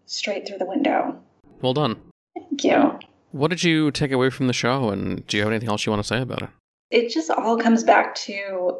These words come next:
Speaker 1: being in development and being in the room and finding moments where there's something to say about the themes or the characters or, you know, what's important, um,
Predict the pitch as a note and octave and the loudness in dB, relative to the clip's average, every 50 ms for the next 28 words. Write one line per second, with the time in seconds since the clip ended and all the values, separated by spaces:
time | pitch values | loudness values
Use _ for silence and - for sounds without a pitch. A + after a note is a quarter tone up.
0 | - _ - - G3+ G#3+ A3+ B3 A#3+ B3+ A#3 A3+ F#3+ F3+ E3+ F3 F#3 F3+ F#3 F#3+ | -10 _ -14 -10 -4 0 2 4 4 4 4 4 2 2 4 4 4 2 0 -2
1 | F#3+ F#3+ F#3 F#3 - - - F#3 F3+ F#3 F3+ G#3+ G#3 G#3 G#3+ A3 A#3 A3+ A3 F3+ | -2 -2 -4 -4 -4 -4 -2 -2 -2 -2 0 0 2 4 6 8 10 10 8 6
2 | E3 E3+ F3 F3 F3 F#3 F#3+ F#3+ F#3 - - - - G3 G3 F#3 F#3 F#3 F#3 - | 4 0 0 2 2 2 2 2 2 2 2 2 2 2 4 4 2 2 0 -2
3 | - - - - - - G#3 G#3+ A3+ A3+ B3 B3 B3 A#3 G#3+ G#3 G#3 G#3 A3 A3+ | -4 -6 -12 -12 -4 0 4 6 8 8 8 8 8 6 4 4 2 0 2 2
4 | A#3 A#3 A3+ - - - G3+ F#3 F3+ F#3+ F#3 F3+ F3+ - - G#3 G3 G3 G3+ G#3 | 4 2 2 2 0 0 0 2 2 4 2 2 2 2 0 0 0 0 0 -2
5 | A3 - - - - - _ _ _ - - - - G#3+ G#3+ - - A3 G#3+ G#3 | -2 -4 -6 -8 -10 -18 _ _ _ -20 -6 0 2 2 2 2 2 2 2 2
6 | G#3 G#3 G3+ G3+ G3 G3+ - - - - F#3+ - - - - G#3 G3+ G#3 G3+ F#3+ | 0 -4 -6 -8 -10 -10 -8 -6 -6 -6 -6 -8 -4 2 2 4 6 6 6 6
7 | F3 F3+ E3+ - - - - - G3 G3 F3+ F#3+ - - - _ _ _ _ - | 4 4 2 0 0 0 0 2 2 2 2 0 -2 -4 -14 _ _ _ _ -2
8 | C#4 B3 A3+ A3+ A3+ - - A3 A3 G#3+ G#3+ G#3+ G#3+ G#3 G3 F#3 - - - A3 | 2 4 4 4 4 0 0 0 2 2 2 0 0 0 0 -2 -2 0 4 4
9 | G#3+ G#3 G#3+ - G#3+ G3 F#3+ F#3+ F#3+ F#3+ - - - - - - F#3+ G3 D4 D4 | 6 6 4 4 2 4 4 4 2 2 -2 -6 -4 -4 -2 -2 -2 -2 -2 -4
10 | C#4+ - - - G#3 G3+ G3 G3 G3 G3 F#3+ G#3+ G3 F#3+ - G#3+ G3+ - - A3 | -4 -2 0 0 0 0 0 -2 -4 0 2 4 4 4 2 -4 -6 -2 0 0
11 | A3+ - - F#3 F3+ - - - - _ - G#3+ G#3 G#3 G#3 G3+ G#3 G#3 - - | 2 4 4 4 4 2 0 -2 -10 _ -4 -4 -2 -2 -4 -4 -6 -10 -12 -14